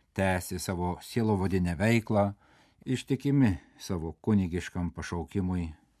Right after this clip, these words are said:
Spalio dvidešimt ketvirtą dieną dikasterijos prefektui suteiktoje audiencijoje popiežius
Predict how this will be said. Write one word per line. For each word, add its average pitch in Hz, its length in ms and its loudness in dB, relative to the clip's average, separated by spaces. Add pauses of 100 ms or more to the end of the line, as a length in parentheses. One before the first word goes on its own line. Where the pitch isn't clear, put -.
(200)
Spalio 85 720 -4
dvidešimt 82 640 -8
ketvirtą 135 540 -2
dieną 127 380 6
dikasterijos 85 840 -6
prefektui 92 760 -2
suteiktoje 90 680 -6
audiencijoje 110 1000 -2
popiežius 110 600 -4